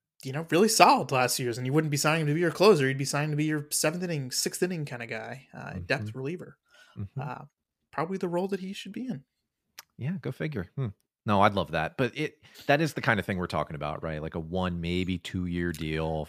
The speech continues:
Speaker 1: Right,
Speaker 2: for
Speaker 1: because think about their bullpen. It's like, it's pretty
Speaker 2: Yeah.
Speaker 1: much, I don't say it's done, but I mean, you have six guys right now that you're
Speaker 2: Pretty
Speaker 1: saying
Speaker 2: much
Speaker 1: are
Speaker 2: set.
Speaker 1: pretty much on my opening day roster.
Speaker 2: Mm-hmm.
Speaker 1: Alvarado, Dominguez,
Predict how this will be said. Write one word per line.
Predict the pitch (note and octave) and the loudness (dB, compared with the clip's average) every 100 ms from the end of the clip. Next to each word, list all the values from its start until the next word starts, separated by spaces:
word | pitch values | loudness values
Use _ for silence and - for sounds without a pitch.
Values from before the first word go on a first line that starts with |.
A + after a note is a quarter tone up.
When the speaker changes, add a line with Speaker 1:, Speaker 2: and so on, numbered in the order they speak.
| - | -2
Speaker 1:
Right, | |
Speaker 2:
for | F#4+ | -2
Speaker 1:
because | D2 G#3+ F#3 | 2 2 2
think | - B3 C4 | 0 0 0
about | B3+ B3+ | 0 0
their | A#3+ | 2
bullpen. | A#3 D4+ C4 G#3+ | 2 0 0 -2
It's | F3 F#3 | -4 0
like, | A3 A3 - - | 0 -2 -12 -10
it's | D#3 | -8
pretty | - F#4+ | -4 -2
Speaker 2:
Yeah. | |
Speaker 1:
much, | F4+ - - | -2 -4 -2
I | |
don't | G3 C4+ | 0 4
say | B3 | 4
it's | D3 | 4
done, | D#3 A3 B3 | 4 4 6
but | D#3+ | 2
I | |
mean, | D#3+ F3 | 2 2
you | |
have | A3+ A3+ | 2 2
six | - A#3+ - | 2 2 2
guys | F#3+ E3+ C#3 | 4 4 2
right | C3+ | 0
now | B2+ A#2+ | -2 -4
that | |
you're | B2+ | -4
Speaker 2:
Pretty | C3+ | -4
Speaker 1:
saying | C#3+ A#2 | -2 -2
Speaker 2:
much | - | -2
Speaker 1:
are | - | -2
Speaker 2:
set. | D#3+ | -2
Speaker 1:
pretty | E3+ | -2
much | F3+ D3+ | 0 0
on | D#3+ | 2
my | C#3 | 2
opening | B2+ B2+ B2+ | 0 -2 -4
day | A#2 | -4
roster. | A2 A2 A2 - - - G2+ | -6 -8 -10 -10 -14 -12 -8
Speaker 2:
Mm-hmm. | F#2+ C#3+ | -6 -2
Speaker 1:
Alvarado, | C3+ B2+ C3+ C#3 A2+ C3+ _ _ - | 0 4 4 4 0 -8 _ _ -8
Dominguez, | C3 B2+ A#2 - - | -4 -2 -4 -6 -6